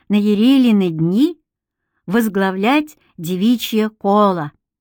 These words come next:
Хорошо хоть, что мы с Эльгой учились этому вместе, и я, кажется, не вовсе опозорилась.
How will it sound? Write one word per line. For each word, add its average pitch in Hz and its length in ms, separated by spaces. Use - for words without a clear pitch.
Хорошо 233 480
хоть, 302 160
что - 180
мы 214 120
с - 100
Эльгой 196 320
учились 196 460
этому 180 260
вместе, 202 560
и 185 100
я, 226 180
кажется, 226 580
не 269 160
вовсе 208 460
опозорилась. 180 880